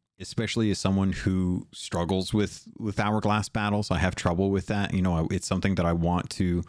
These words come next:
complete. It's something that I want to do, uh, but it's,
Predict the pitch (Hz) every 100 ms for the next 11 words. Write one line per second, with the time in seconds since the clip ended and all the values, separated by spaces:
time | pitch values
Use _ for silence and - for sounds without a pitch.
0 | - _ _ _ _ - 95 - 120 127
1 | - 101 95 92 85 80 85 82 - 80
2 | 80 101 104 - - - - - 87 85
3 | 82 76 62 95 98 73 - 90 -